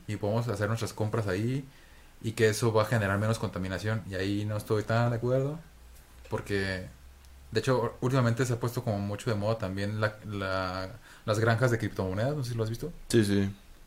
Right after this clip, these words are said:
Speaker 1: Que de hecho también por eso eso generó una falta de gráficas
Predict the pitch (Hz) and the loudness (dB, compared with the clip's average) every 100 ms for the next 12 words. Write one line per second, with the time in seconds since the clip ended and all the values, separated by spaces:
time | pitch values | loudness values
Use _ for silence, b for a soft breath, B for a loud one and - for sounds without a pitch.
0 | - - - 113 113 117 117 113 117 120 | -20 -20 -4 -2 0 0 2 2 2 0
1 | 123 113 113 120 113 131 117 101 95 98 | 2 2 4 2 2 2 2 2 0 2
2 | 104 107 113 117 - 101 98 120 113 101 | 2 2 2 2 4 2 2 4 4 4
3 | 95 90 87 87 95 101 131 131 165 - | 2 0 -2 -4 0 2 2 -2 -4 -4